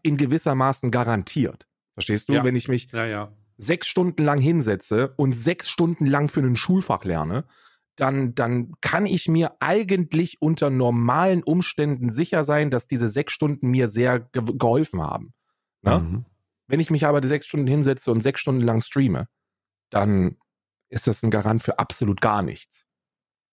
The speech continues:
Speaker 1: So, damit hast du dann im, im schlimmsten Fall und im realistischsten Fall sechs Stunden deines Tages in Anführungsstrichen verschwendet.
Speaker 2: Genau das ist das, wo viele Leute denken, wo viele Leute mit dem, ich glaube, das ist eine Mentalität,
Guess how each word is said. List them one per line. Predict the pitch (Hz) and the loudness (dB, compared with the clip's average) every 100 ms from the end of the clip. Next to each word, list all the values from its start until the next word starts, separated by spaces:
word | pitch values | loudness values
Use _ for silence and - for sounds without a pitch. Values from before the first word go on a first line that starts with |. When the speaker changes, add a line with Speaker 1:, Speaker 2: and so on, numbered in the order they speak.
| _ _ - | _ _ -2
Speaker 1:
So, | 92 | 0
damit | 85 98 101 | 2 0 0
hast | 110 - | 0 0
du | 110 | 0
dann | 107 104 104 - | 2 2 0 -2
im, | 110 95 87 | 0 2 0
im | - 104 87 - 156 _ _ _ _ _ - | -2 -2 -2 -4 -14 _ _ _ _ _ -4
schlimmsten | 143 131 - 139 | 0 0 -2 -2
Fall | 123 135 151 | 0 2 2
und | 120 101 | 2 0
im | 95 | 0
realistischsten | 95 113 127 143 151 - 135 | 0 2 2 0 -4 -2 -2
Fall | 123 139 | 0 0
sechs | 123 143 | 0 -2
Stunden | - 127 120 | -2 -2 0
deines | 120 120 - | 0 0 -2
Tages | 139 135 123 - _ _ _ - | 0 0 -2 -8 _ _ _ -6
in | 107 | -2
Anführungsstrichen | 151 160 147 - 139 135 | -2 0 -2 0 0 0
verschwendet. | 147 139 147 123 80 - _ _ _ _ _ _ _ _ _ _ _ _ _ _ _ _ _ | 0 0 0 0 -4 -12 _ _ _ _ _ _ _ _ _ _ _ _ _ _ _ _ _
Speaker 2:
Genau | 151 180 | 2 2
das | 226 214 | 2 -2
ist | 175 202 | -4 -2
das, | 190 180 | -2 -4
wo | |
viele | 160 196 175 | -4 0 2
Leute | 156 156 151 143 | 4 2 0 -4
denken, | 143 143 143 | -4 -6 -12
wo | 131 143 | -12 -12
viele | - 170 | -10 -4
Leute | 165 156 147 | -2 -2 -4
mit | 139 123 | -8 -6
dem, | 135 127 127 _ _ _ _ _ _ _ _ _ - | -4 -4 -8 _ _ _ _ _ _ _ _ _ -6
ich | 156 | 0
glaube, | 202 247 | 2 2
das | 226 - | 0 0
ist | 202 | 0
eine | |
Mentalität, | 185 165 165 147 127 139 123 127 | 2 2 0 -4 -4 -4 -6 -6